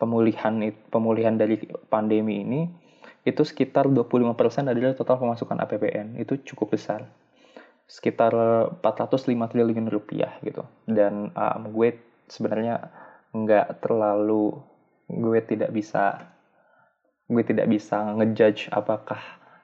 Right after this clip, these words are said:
itu adalah keputusan yang baik atau enggak, tapi, eh, gue bisa kutip beberapa ekonom yang kemudian mem-,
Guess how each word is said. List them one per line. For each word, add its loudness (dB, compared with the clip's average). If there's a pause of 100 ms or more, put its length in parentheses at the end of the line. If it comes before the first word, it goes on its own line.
itu 2
adalah 4 (400)
keputusan 4
yang -4
baik 0
atau 2
enggak, 2
tapi, 4 (480)
eh, -2
gue 4
bisa 2
kutip 0
beberapa 4
ekonom 0
yang -2
kemudian 0 (400)
mem-, -2